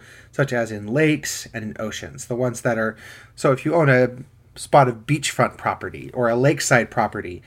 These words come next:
that you can reasonably use the water that is right next to your property. There's a few other terms that you're gonna want, you're going to want to know when talking about water rights. The first is accession.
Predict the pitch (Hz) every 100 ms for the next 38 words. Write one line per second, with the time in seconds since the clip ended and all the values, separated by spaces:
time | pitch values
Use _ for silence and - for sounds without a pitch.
0 | - - - - 135 - 143 131 123 147
1 | 202 226 214 185 147 147 143 170 160 151
2 | 143 139 131 131 110 104 107 113 - _
3 | _ _ _ _ - 120 117 101 120 113
4 | 107 120 113 110 - - 110 101 131 -
5 | - - - 95 180 330 - - - _
6 | _ _ - _ - _ _ _ _ -
7 | - - - - - 143 143 - 240 202
8 | 170 143 - 160 143 127 139 131 123 123
9 | 127 - - 135 127 165 185 180 139 -
10 | - 131 110 110 135 - - - - 151
11 | - 123 - 127 120 117 107 107 101 98
12 | 92 - - - - - 135 - 233 -
13 | - 139 131 135 135 - - - - -
14 | - 120 - 95 104